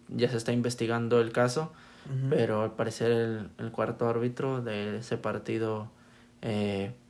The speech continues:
Speaker 1: pues, actuó de manera racista contra el área técnica, un, un, una persona del área técnica
Speaker 2: Ujú.
Speaker 1: de,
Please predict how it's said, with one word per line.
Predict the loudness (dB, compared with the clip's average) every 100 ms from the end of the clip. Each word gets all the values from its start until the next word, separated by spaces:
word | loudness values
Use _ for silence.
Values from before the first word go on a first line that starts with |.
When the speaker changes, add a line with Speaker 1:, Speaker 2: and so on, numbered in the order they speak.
| 0
Speaker 1:
pues, | 0 0 -4 -12 -16 -20 -20 -20 -20 -4
actuó | -4 0 2 4 2 0
de | 0
manera | 0 0 0 0
racista | 0 -2 -2 0 -2
contra | -2 -4 -2 0 0 -4 -8 -16 -8
el | -2 2
área | 2 2 -2
técnica, | -4 -4 -4 -2 -2 -6 -6
un, | -4 -4 -4
un, | -2 0 2 0 -2 -8 -4
una | -4
persona | -4 -4 -2 0
del | 0
área | 0 -2
técnica | -4 -4 -2 0
Speaker 2:
Ujú. | 0
Speaker 1:
de, | 0